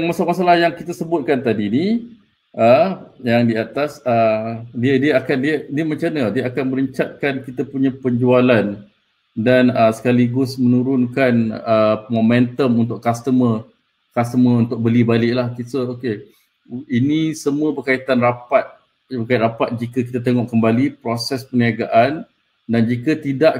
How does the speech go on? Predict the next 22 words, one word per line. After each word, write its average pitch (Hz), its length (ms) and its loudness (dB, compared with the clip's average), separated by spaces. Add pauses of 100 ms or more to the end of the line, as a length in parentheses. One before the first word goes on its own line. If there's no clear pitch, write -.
kita 143 160 -4
strukturkannya 147 880 -2
balik, 113 480 0
kemungkinan 120 560 2
customer 127 480 -2
akan 120 240 -2
pergi 123 400 -8
tempat 113 160 2
lain 113 240 2
ataupun 123 400 -2
dia 120 80 -6
tak, - 240 -4
tak - 80 -4
guna, 117 480 2
ah, 104 160 0
barang 110 320 2
kita 107 160 -4
dah 101 80 0
lagi. 98 320 -4 (640)
And 110 80 -2
then, 127 320 6
um, 110 640 6